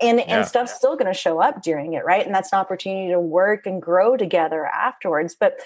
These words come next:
Speaker 1: you can be in a monogamous relationship and then have someone come in for a birthday celebration.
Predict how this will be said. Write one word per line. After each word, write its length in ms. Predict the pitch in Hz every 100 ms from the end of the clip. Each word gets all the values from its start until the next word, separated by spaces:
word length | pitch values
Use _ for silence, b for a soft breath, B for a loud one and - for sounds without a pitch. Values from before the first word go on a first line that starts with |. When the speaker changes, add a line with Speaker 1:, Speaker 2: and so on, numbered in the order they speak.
| B B -
Speaker 1:
you 120 | 240
can 80 | 226
be 80 |
in 80 | 330
a 60 | 339
monogamous 480 | 175 175 180 180 190
relationship 560 | 180 233 247 240 208
and 100 | 190
then 60 | 196
have 240 | 190 202
someone 300 | 208 240 233
come 200 | 240 247
in 220 | 262 311 339
for 360 | 240 240 247
a 100 | -
birthday 360 | 233 294 330 220
celebration. 840 | - 175 135 120 85 - 73 67